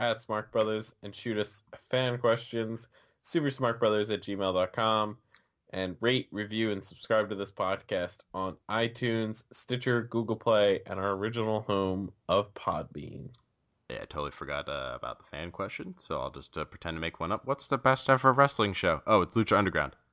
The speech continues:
Speaker 2: <laughs> That's the answer.
Speaker 1: Yeah, let's just go with that.
Speaker 2: <laughs>
Speaker 1: It was a really good show this week, so.
Speaker 2: Yeah, well, you know what? All right, I guess we'll sign off, and I'm gonna,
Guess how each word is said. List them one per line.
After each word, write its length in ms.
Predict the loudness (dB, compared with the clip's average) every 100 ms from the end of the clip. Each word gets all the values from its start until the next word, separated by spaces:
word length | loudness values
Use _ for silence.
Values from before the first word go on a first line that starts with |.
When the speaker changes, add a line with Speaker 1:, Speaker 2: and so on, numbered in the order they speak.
| _ _ _ -10
Speaker 2:
<laughs> 1160 | -10 -12 -20 _ _ _ _ _ _ _ _
That's 160 | -6 -4
the 80 | -4
answer. 180 | -6 0
Speaker 1:
Yeah, 160 | 2 4
let's 180 | 2 -2
just 140 | -6
go 100 | -4
with 120 | -2
that. 200 | -4 -4 -6 -6 0 2 8 10 10 6 4 0
Speaker 2:
<laughs> 0 | -8 -12 -12 -14 _ _ _ _ _ _ _ _ _ _ _ _ _ _ _ _
Speaker 1:
It 100 | 0
was 120 | 2
a 60 | 2
really 260 | 2 2 0
good 180 | -2
show 140 | -2 -4
this 220 | -6 -12
week, 200 | -14 -8
so. 280 | -2 -2 -4 -10 -16 -20 -14 -2
Speaker 2:
Yeah, 140 | -2 2
well, 80 | 4
you 40 |
know 60 | 6
what? 180 | 4 -2 _ 0
All 60 |
right, 140 | 0 0
I 80 | -6
guess 180 | -8 -8
we'll 60 |
sign 300 | -2 2 4
off, 240 | 4 2 0
and 80 | 0
I'm 160 | 0
gonna, 240 | 0 -2